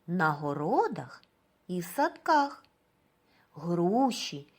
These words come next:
яблука звисають на тонесеньких гілках. В лісі білочка руденька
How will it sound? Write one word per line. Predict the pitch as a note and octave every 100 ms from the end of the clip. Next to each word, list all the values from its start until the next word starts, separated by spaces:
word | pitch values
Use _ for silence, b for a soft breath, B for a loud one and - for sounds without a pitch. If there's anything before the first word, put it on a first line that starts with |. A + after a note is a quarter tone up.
| b
яблука | D#3 C#3+ G#3+ B3+ D4+ A#3 C4 C4 B3+
звисають | A3 A#3 B3 B3 - B3 A3+ G3 D3+ C3+ - _ _ _ _ _ _ _
на | A#3+ B3 A#3+
тонесеньких | B3+ B3+ A#3+ G3+ F3 G3 F#3+ F#3+ G#3
гілках. | G3+ A#3+ A#3+ - D#3+ C#3 _ _ _ _ _ _ _ b b -
В | E3
лісі | E3+ D4+ D#5 - - C#3+ _ _ _ _
білочка | F4+ E4+ D4+ C#4 A#3+ G#3+ - - G#3
руденька | G#3 F#3+ G3 E3 D3+ C#3+ C#3